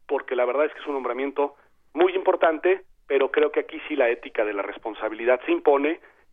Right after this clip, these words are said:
y si asumimos una responsabilidad, pues hay que acotarnos a ella.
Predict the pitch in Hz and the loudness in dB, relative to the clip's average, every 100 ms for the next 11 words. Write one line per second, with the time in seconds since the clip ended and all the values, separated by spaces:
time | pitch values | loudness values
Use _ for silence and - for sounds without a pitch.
0 | _ 156 160 - - 123 - 120 139 151 | _ -6 -6 -6 2 2 2 -2 2 2
1 | 127 131 135 139 - 143 151 147 151 156 | 0 -2 -2 -2 -4 0 0 2 2 2
2 | - - 123 - 113 107 107 107 101 - | 0 -6 -6 -4 -6 -4 -2 -2 -6 -10
3 | 69 - | -12 -14